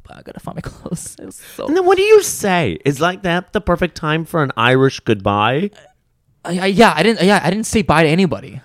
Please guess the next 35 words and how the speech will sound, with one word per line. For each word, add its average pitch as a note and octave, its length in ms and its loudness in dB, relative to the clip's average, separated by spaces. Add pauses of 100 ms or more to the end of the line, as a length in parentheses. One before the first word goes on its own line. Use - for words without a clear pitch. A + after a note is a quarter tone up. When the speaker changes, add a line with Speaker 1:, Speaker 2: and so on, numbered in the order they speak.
Speaker 1:
I D#3 60 -2
think G#3+ 140 2
I G#3 40 6
Speaker 2:
You're F3 100 8
Speaker 1:
just, F3 120 4
Speaker 2:
like, F3+ 100 0
Speaker 1:
I F3 40 -6
Speaker 2:
"Hey, G3+ 300 6
you E3+ 260 2
know F3+ 140 6
what? F#3+ 340 4 (180)
Real, D#3+ 380 2 (160)
so - 180 -6
good C#3+ 200 -4
to C#3+ 80 0
see C3+ 300 0
you. F2 420 2
You C#3 100 0
know E3 80 2
what? F3+ 100 -4
Let's F#3+ 200 -8
do F3 180 -2
coffee C#3+ 500 -6
tomorrow." E3 600 0 (320)
You A#2 180 0
got G#2 380 2
it. F2+ 80 -2
Speaker 1:
Same F#3 120 -8
Speaker 2:
Coffee G#3 280 2
Speaker 1:
thing A#3+ 220 -2
again A#3+ 340 2
Speaker 2:
tomorrow. G#4 160 -16
<laughs> D#3 40 -20
Speaker 1:
next C4+ 300 -8
week. F#4+ 320 -4